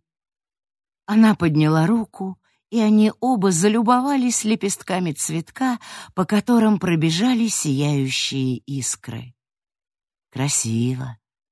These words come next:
улыбнулся Сержан. "Это всегда происходит,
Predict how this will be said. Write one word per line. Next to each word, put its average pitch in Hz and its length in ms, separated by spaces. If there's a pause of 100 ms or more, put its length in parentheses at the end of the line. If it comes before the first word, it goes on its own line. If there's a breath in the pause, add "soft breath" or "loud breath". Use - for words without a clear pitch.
улыбнулся 135 600
Сержан. 117 640 (880)
"Это 226 200
всегда 240 540
происходит, 196 760